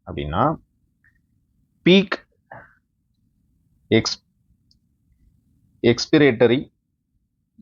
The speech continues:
ஃப்ளோ ரேட். இதுனா என்ன? நீங்க எவ்வளவு வேகமா காத்தை வெளியே விடுறீங்க அப்படின்றத மெஷர் பண்ணும். நீங்க எவ்வளவு வேகமா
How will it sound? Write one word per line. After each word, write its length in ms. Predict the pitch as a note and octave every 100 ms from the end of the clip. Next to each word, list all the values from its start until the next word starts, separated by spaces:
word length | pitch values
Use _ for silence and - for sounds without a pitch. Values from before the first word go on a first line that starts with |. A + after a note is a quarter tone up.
| - - _ _ _ _ - - -
ஃப்ளோ 180 | B2 B2 G2
ரேட். 220 | E2+ - - _ _ _ _ _ _ _ _ _ _ _ _ _ _ _ _ _ _ - -
இதுனா 240 | C#3+ D3+ D3
என்ன? 180 | A2 G2 E2+ _ _ _ _ _ - _
நீங்க 160 | B2 A2+
எவ்வளவு 300 | B2+ F3 C3
வேகமா 300 | D3+ D3+ C#3+ -
காத்தை 300 | - B2 - D3
வெளியே 240 | C#3 D#3
விடுறீங்க 360 | B2 A#2 F#2+ F#2+ - - _ _ _ _
அப்படின்றத 420 | A2 G#2+ C3 A2+ D#3+
மெஷர் 260 | - B2+ -
பண்ணும். 220 | D#2 - -
நீங்க 180 | G2+ F#2
எவ்வளவு 340 | G2 C#3 A#2+
வேகமா 340 | A#2+ C3 F#2